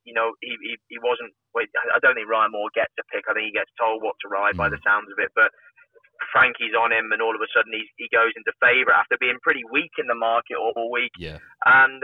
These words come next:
Speaker 1: look, he, he, it was a sort of a relatively mundane first start of the season, wasn't it? You, you look, you're not gonna back against him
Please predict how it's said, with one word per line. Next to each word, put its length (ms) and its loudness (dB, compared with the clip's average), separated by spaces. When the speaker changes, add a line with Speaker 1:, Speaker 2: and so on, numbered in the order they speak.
Speaker 1:
look, 240 0
he, 240 0
he, 240 -4
it 160 -2
was 160 0
a 160 2
sort 160 4
of 240 0
a 80 0
relatively 640 0
mundane 720 0
first 240 2
start 320 0
of 0 -
the 80 -8
season, 400 -4
wasn't 240 0
it? 80 -4
You, 160 -2
you 80 -6
look, 320 -2
you're 400 -4
not 160 2
gonna 240 -2
back 240 2
against 320 -4
him 240 -8